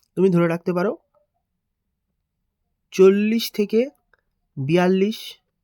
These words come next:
ওবিসি বি এটাও অ্যাপ্রক্স চল্লিশ থেকে বিয়াল্লিশ, এখানে নাম্বারের হেরফের বেশি হবে না। এসসি যদি আমি বলি পঁয়ত্রিশ থেকে আটত্রিশ, এসটি যদি বলি,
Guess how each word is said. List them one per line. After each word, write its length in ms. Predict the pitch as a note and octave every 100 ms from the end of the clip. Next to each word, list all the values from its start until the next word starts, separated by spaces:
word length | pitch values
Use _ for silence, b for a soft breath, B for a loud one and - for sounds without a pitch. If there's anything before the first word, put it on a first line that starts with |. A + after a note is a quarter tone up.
| _ _ _ _ _ _ _ _ -
ওবিসি 500 | E3+ F#3 G#3 - A3
বি 300 | D3+ D#3+ G3 - _ _ _ _ _ _ _ -
এটাও 300 | F#3 G#3+ A3+ - _ _
অ্যাপ্রক্স 720 | - F3 - F#3+ F#3+ - - - _ _
চল্লিশ 400 | - E3+ F3+ F#3
থেকে 220 | - F#3 F3
বিয়াল্লিশ, 640 | D#3+ D#3 E3 G3 - - _ _ _ _
এখানে 300 | E3 E3+ G3
নাম্বারের 440 | F3 E3 E3 F3 E3+
হেরফের 340 | C#3+ C#3+ F3
বেশি 240 | D#3+ - C3+
হবে 200 | B2 C#3
না। 160 | D3+ - _ _ _ _ _ _ _ -
এসসি 460 | F3 F3+ - A#3
যদি 240 | G#3+ G3 G3
আমি 180 | G3
বলি 360 | F3 C#3 D#3 G#3 - _ _ _ _ _
পঁয়ত্রিশ 640 | D#3 D3+ D#3+ - G3 G3 -
থেকে 400 | F#3+ F#3+ G#3 B3 _ _ -
আটত্রিশ, 680 | D3+ - - B2 G#2 - - _ _ _ _ _ _ _ _ _
এসটি 400 | F3 F#3 - A#3
যদি 220 | A3 G3 F#3+
বলি, 320 | C3+ B2+ A3+